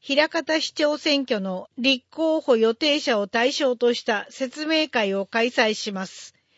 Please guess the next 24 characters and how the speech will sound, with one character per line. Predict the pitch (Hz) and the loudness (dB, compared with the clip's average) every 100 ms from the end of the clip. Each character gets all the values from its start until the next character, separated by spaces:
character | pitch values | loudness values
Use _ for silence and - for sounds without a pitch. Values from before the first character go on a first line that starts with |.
| _ _ _ _ _ | _ _ _ _ _
立 | 220 262 247 | -2 -2 -2
候 | - 330 330 | -2 -2 0
補 | - 302 | -2 -2
予 | 294 | -2
定 | 269 285 262 | 0 0 0
者 | 226 180 - - | -2 -6 -10 -6
ま | 233 240 | -2 0
た | 302 262 | 0 0
は | 214 92 - | 0 -4 -8
代 | 226 262 311 | -2 0 0
理 | 311 285 | -2 -2
の | 285 | -2
人 | - - 247 | -2 0 0
は | 202 185 _ _ _ - | 0 -6 _ _ _ -6
必 | 262 262 294 302 | -2 0 0 -2
ず | 269 285 | -2 -4
出 | - 247 | 0 0
席 | - 277 254 277 | 2 0 0 -6
し | |
て | - 254 | 0 0
く | 240 | 0
だ | 214 | -6
さ | - 196 | -4 -6
い。 | 147 | -6